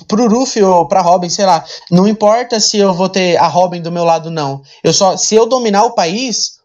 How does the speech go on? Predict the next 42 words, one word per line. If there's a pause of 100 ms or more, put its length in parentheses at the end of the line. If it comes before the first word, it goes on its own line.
com
o
tempo
eu
vou
achar,
eu
vou
revirar
esse
país
inteiro", (320)
porque
o
poder
dele
de
areia
também
não
é
difícil, (260)
e
uma
hora
ele
acharia. (220)
As
plantas
que
o
Frank (160)
tem (220)
eram
pra
fazer
uma
arma
que
combatesse
de
volta